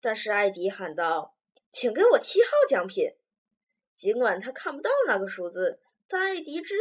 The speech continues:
道那个奖品的号码是什么。回家的路上，艾迪再也不取笑我了。他在忙着喊，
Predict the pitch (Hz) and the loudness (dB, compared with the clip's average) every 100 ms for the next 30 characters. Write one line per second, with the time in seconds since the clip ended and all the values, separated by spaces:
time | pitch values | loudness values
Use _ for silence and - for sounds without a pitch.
0 | 508 233 - - 262 233 220 208 240 180 | 2 0 -6 -6 -2 0 0 0 0 -4
1 | 196 - 339 220 - - 247 262 139 110 | -4 -8 -4 -4 -6 -10 -10 -8 -10 -16
2 | _ _ _ _ _ _ _ _ _ _ | _ _ _ _ _ _ _ _ _ _
3 | _ _ _ - _ _ _ _ _ _ | _ _ _ -20 _ _ _ _ _ _
4 | _ _ _ _ _ _ _ _ _ _ | _ _ _ _ _ _ _ _ _ _
5 | _ _ _ _ 226 208 214 208 202 208 | _ _ _ _ -2 2 2 2 0 -2
6 | 208 180 165 - _ _ - 254 254 240 | -2 -2 -2 -8 _ _ 0 0 0 -8
7 | 277 508 523 226 190 202 - - 175 175 | -2 2 4 2 0 -10 -12 -6 -2 0
8 | 151 - - _ _ _ _ - 220 196 | -2 -4 -10 _ _ _ _ -4 -4 -2
9 | 190 185 233 320 247 202 190 | -4 -4 -4 -6 -4 -6 -6